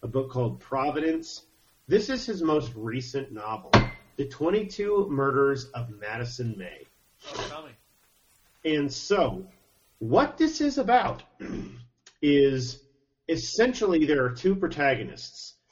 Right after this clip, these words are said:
Speaker 1: Madison May and Felicity Staples.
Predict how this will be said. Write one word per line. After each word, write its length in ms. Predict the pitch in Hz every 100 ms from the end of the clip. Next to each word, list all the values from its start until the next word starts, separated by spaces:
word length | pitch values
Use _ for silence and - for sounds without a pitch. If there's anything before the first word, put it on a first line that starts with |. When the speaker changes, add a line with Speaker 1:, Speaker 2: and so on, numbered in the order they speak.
| _ _ _
Speaker 1:
Madison 580 | 120 147 202 202 208 180
May 420 | 160 151 147 -
and 180 | 107 113
Felicity 560 | - 98 123 - 139
Staples. 720 | 123 - 107 101 - 98 -